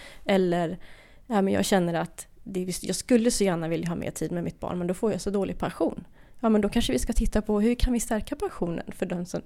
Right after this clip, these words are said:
är hemma mycket med barnen. Eh, eller, eh,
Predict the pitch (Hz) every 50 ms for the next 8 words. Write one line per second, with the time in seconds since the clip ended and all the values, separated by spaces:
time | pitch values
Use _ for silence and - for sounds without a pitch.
0 | - - - 202 175 185 190 180 165 165 175 170 - - - 175 - - 202 190
1 | 185 156 127 - - 113 110 202 - - - - - - - - - - - -
2 | - - - - 190 180 180 175 170 165 - - - - 214 196 190 185 180 175
3 | 170 170 170 165 165